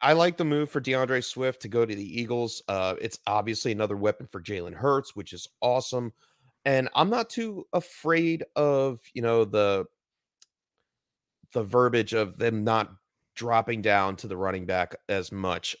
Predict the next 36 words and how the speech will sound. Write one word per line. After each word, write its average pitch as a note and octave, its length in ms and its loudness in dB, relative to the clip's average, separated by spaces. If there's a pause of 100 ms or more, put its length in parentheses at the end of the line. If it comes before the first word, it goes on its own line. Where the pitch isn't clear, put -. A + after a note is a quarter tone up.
Um, F2+ 340 -2
I A2+ 140 2
think A2+ 280 -4
this G#2+ 180 -8
kills A2+ 500 0 (140)
Kenny G#2+ 260 0
Gainwell. A#2 500 0 (580)
Uh, F#2+ 240 4
Boston G#2 440 2
Scott, G#2 420 2 (320)
Kenny G2 220 -4
Gainwell F#2+ 520 0
will F#2 100 -10
both G2+ 300 -2
be F#2+ 120 -8
backups. F2 600 0 (100)
I, F2+ 160 2 (140)
I F#2 40 -2
think F#2 240 -8
DeAndre F2+ 420 -4
Swift - 340 -6
is F2+ 80 -14
definitely F2+ 400 -6
taking F#2 340 -6
over F2+ 220 -6
the F2 80 -12
pass F2+ 280 -4
catching D2 320 -14
role G#2+ 360 0 (340)
for A2 80 -4
this F#2 180 -4
team. A#2+ 400 -2 (340)
They'll G2+ 120 0
be G2 120 -2
middled F#2+ 360 0
in F#2+ 340 2